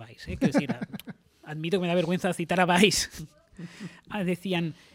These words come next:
Speaker 1: "El personaje de Neil Patrick Harris es mentalista
Speaker 2: Ujú.
Speaker 1: y el ejército lo recluta". Y al final de la película, eh, él se acerca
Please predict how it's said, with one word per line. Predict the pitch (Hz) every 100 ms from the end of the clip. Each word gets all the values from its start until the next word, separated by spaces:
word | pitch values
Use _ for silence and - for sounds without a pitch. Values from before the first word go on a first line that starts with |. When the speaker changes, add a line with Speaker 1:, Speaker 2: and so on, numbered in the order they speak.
| -
Speaker 1:
"El | 185
personaje | 190 175 190 196 240
de | 233 220
Neil | 208 202
Patrick | 175 - - 190
Harris | 208 165 165 - _ -
es | 170 -
mentalista | 160 151 127 143 - 123 - _ _ -
Speaker 2:
Ujú. | 147 135 175
Speaker 1:
y | 190
el | 190 214 -
ejército | - - 135 185
lo | 170 135
recluta". | 117 - 123 - _ _ _ _ _ _
Y | -
al | 175
final | 175 180 220
de | 247
la |
película, | 240 220 226 214 240 285 _ - _ -
eh, | 175 165 156 147 143 143 135 135 131 139 _ _
él | 208 202 220
se | -
acerca | 147 - 180 190 - 151